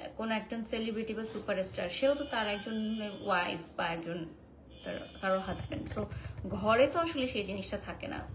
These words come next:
ফ্রেন্ডদের কাছে তো সেই জিনিসটা থাকে না। ওকে, so আমি এখন চলে যাচ্ছি কিছু লিপস্টিক সোয়াচেস আমি করে দেখাবো, যেগুলোর প্রাইস পড়বে only টু ফর্টি টাকা। এগুলো হচ্ছে লাইনার হিসেবে আপনারা ইউজ করতে পারবেন, পাশাপাশি লিপস্টিক হিসেবে আপনারা ইউজ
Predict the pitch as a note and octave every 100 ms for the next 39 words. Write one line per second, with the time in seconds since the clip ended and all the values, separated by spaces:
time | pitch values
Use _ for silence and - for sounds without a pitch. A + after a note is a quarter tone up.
0 | - A3 C4 C4+ C#4+ C4 B3+ A3 G#3+ G3
1 | - F#3+ - F#3+ - F3 - D#3 - -
2 | - - - D2+ - - - - - E3+
3 | - - - - - - A3 - G#3 A#3+
4 | B3+ A3 A3 A#3 A#3 A3 A3 G#3+ G#3+ -
5 | B3+ A3+ G3+ - A3 G#3 G#3 - - A3+
6 | - - - - A#3+ F#3 A#3+ A#3 G3+ G#3
7 | - F#3+ F#3+ G3+ A#3 F#4 A3 F3+ F3+ F3+
8 | F3+ F3+ - G3+ G#3+ G3+ A3 - B3+ -
9 | G3 - G3 G3 E4+ - - - - -
10 | F#3 G3+ G#3 G3+ - G3+ G3+ - G2 G2
11 | G2+ G#2 A#3+ C4 A#3+ B3+ A3+ G#3+ A#3 A3+
12 | A3+ A3 - A3+ A3+ A#3 A3 C#4 - F3+
13 | - F3 F3+ G#3 G#3 G#3+ - A3+ A3 G#3+
14 | G3 F#3+ G3+ A#3+ D4+ D#3+